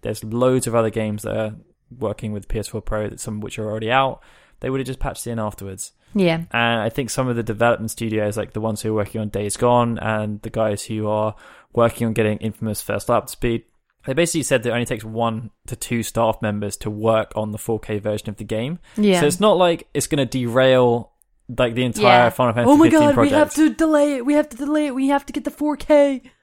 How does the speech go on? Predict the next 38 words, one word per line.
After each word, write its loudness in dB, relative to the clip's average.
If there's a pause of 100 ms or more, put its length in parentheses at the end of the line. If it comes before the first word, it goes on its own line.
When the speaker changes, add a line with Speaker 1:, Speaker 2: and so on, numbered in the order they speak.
(220)
Speaker 2:
It's -6
like, 2
Speaker 1:
Yeah. 4
Speaker 2:
it's 0
gonna, 0
it's -6
probably 4
only -2
going -2
to, 0
like, -2
benefit -2 (200)
a -2
very -2
minute -4
amount -8
of -18
people -8
as -10
well, 2
if -8
you -10
think -10
about -4
it. -8
'Cause, -8
like, -4 (140)
how -2
many -4
people -6 (500)
right 0
now -2
have -8
a -10
four -6
K -10
T -12
V -10